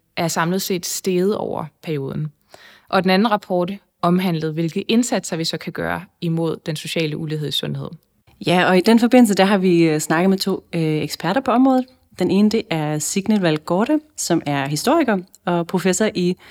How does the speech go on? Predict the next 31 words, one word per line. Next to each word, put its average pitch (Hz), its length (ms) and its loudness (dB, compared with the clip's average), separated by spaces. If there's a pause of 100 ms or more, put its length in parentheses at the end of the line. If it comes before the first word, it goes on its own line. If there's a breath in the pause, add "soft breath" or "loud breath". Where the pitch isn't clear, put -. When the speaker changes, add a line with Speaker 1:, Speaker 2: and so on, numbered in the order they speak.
(280 loud breath)
Speaker 2:
sundhedspolitiske 196 640 2
analyser. 196 400 4 (460)
Hendes - 440 4
forskningsområde, 190 580 2
det 220 240 0
er 165 280 0
blandt 160 260 0
andet, 185 180 4
hvordan 175 260 4
man 175 320 4
forholder 170 320 2
sig 185 160 -2
til - 100 -8
tykke 311 300 6 (100)
politisk, 233 380 2 (760 loud breath)
øh, 180 280 6
og 175 80 2
så 208 100 4
social 190 360 2
ulighed 190 240 2
i 175 40 2
sundhed. 185 320 0 (420 loud breath)
Og 180 120 -8
derudover, 220 220 2
der 202 80 0
har 196 40 2
vi 196 60 -2
snakket 190 320 -2
med 160 260 -2
Finn 160 200 -4
Didriksen, 247 540 -4